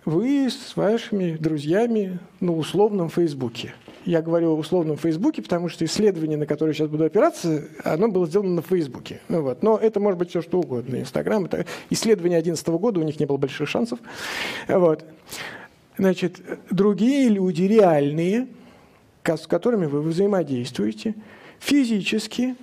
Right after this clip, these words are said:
характеризуются количеством нейронов в вашей орбитофронтальной коре. Орбитофронтальная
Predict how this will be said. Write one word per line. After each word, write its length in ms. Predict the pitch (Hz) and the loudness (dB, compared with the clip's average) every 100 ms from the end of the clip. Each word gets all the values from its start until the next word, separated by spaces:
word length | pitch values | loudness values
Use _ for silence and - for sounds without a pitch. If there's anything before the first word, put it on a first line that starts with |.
| - _ - - - - | -20 _ -20 -20 -20 -16
характеризуются 1160 | - 233 262 - 269 269 202 185 185 202 - 214 | 0 2 2 0 2 2 2 2 2 -2 -4 -6
количеством 1000 | 214 202 214 214 254 226 202 - 156 147 | 0 2 2 2 0 -2 -4 -4 -2 0
нейронов 720 | 196 180 147 143 208 285 285 | 2 0 0 0 2 0 0
в 120 | 214 156 | -2 0
вашей 440 | 165 254 - 294 294 | 0 0 0 -4 -2
орбитофронтальной 1300 | 185 185 247 254 247 220 180 156 151 147 160 165 160 | 0 2 2 -4 -4 -6 -2 -2 0 0 0 0 -4
коре. 380 | 156 147 143 - - _ _ _ _ _ _ _ _ _ - - - _ _ _ _ | -2 -6 -6 -16 -20 _ _ _ _ _ _ _ _ _ -20 -20 -20 _ _ _ _
Орбитофронтальная 1120 | 220 208 160 147 131 143 147 247 311 285 262 | 4 4 4 -4 -4 -2 2 2 2 2 0